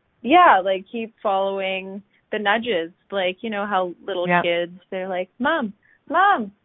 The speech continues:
Speaker 1: Mom." Like, those ones,
Speaker 2: <laughs>
Speaker 1: those nudges. <laughs>
Speaker 2: Exactly. Um, Rhonda comments, she says, "I wonder how many people's bodies would release excess weight if they actually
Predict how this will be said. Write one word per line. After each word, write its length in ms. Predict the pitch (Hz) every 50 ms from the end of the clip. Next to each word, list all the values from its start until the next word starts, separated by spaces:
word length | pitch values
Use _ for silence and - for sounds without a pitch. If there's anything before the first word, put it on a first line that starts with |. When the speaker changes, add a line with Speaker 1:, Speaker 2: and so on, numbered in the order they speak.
| _ _ _ 359 392 -
Speaker 1:
Mom." 420 | 269 302 359 403 466 466 427 330 226 202 196 185 - - - - -
Like, 180 | - 226 226 -
those 220 | - 311 392 349
ones, 280 | 233 202 170 - 220 190
Speaker 2:
<laughs> 60 | -
Speaker 1:
those 180 | - 349 381 349 -
nudges. 480 | 247 202 175 156 - 165 - 190 - 277 - -
<laughs> 120 | - 392 -
Speaker 2:
Exactly. 680 | 262 - - - - 220 - - - 339 - 170 165 - _ _ _ _ _ - - - - - - - - 277 254 220
Um, 520 | - - 202 208 208 208 202 190 196 185 - 214
Rhonda 300 | 226 233 233 226 226 220
comments, 460 | - 233 226 220 214 220 214 214 190 - - -
she 100 | - 214 -
says, 120 | - 226 202
"I 100 | 208 220
wonder 260 | 208 202 214 226 240 240
how 100 | 247 254
many 180 | 240 233 220 208
people's 360 | - - 226 - 202 190 180 -
bodies 300 | 202 185 190 190 202 190 -
would 160 | 202 196 180 180
release 360 | 190 185 190 196 196 202 185 - - -
excess 460 | 185 208 - - - - 220 190 185 - -
weight 400 | 202 180 185 190 185 170 160 - -
if 100 | - 180 - -
they 240 | 196 185 190 196 - - -
actually 560 | 180 185 190 196 - - - 254 247 240